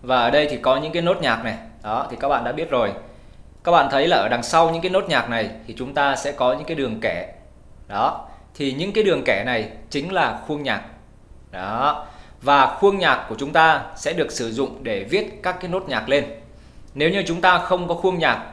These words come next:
thì khi các bạn viết nốt nhạc lên, các bạn sẽ không biết được rằng là đâu là nốt đồ, đâu là nốt rê. Đó. Cho nên là khuôn nhạc của chúng ta thì rất là quan trọng. Và tiếp theo,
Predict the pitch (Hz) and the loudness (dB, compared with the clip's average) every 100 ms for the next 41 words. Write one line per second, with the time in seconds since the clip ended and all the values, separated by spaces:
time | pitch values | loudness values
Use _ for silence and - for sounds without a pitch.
0 | - - 120 160 170 165 127 123 180 180 | -14 -12 -8 -4 2 2 2 0 -2 -4
1 | 185 139 113 139 143 131 - - 139 117 | -2 -2 0 -2 -2 -6 -10 -2 -2 -2
2 | - 165 156 170 123 117 110 107 104 101 | -4 -6 -4 -4 -4 -4 -4 -4 -4 -4
3 | 143 143 131 107 139 - 123 107 101 - | 0 0 0 -4 -6 -4 -2 -2 -6 -6
4 | 131 135 113 139 135 127 - - - - | -4 -2 -2 -4 -2 -2 -4 -14 -18 -16
5 | - 90 123 147 - - - - - - | -8 -2 0 -2 -6 -16 -16 -18 -18 -20
6 | - - - - 151 156 143 160 151 139 | -20 -20 -16 -4 -2 0 -2 -2 0 -2
7 | 117 117 135 143 143 131 110 160 143 - | -2 -6 -2 0 0 0 -2 -2 0 -2
8 | 120 120 - - - - - - - - | 0 0 -2 -6 -18 -20 -20 -20 -20 -20
9 | - - - - - - - - - - | -20 -20 -20 -20 -20 -20 -20 -20 -20 -20
10 | - - - - - - - - - - | -20 -20 -20 -20 -20 -20 -20 -20 -20 -10
11 | 123 123 160 165 151 147 | -6 -4 -6 0 2 4